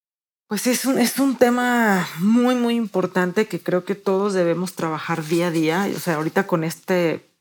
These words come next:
proyecto de, de tener un bebé, del, del cual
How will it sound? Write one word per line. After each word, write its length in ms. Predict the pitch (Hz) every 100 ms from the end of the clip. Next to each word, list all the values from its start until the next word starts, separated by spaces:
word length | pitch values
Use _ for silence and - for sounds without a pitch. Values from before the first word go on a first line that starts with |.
| _ _
proyecto 600 | 165 160 151 160 180 170
de, 500 | 165 147 127 90 - -
de 720 | 170 160 156 151 151 147 147 147
tener 340 | 160 160 160
un 140 | 170 180
bebé, 500 | 180 147 151 160 208
del, 260 | 165 139 -
del 200 | 147 139
cual 380 | - 156 156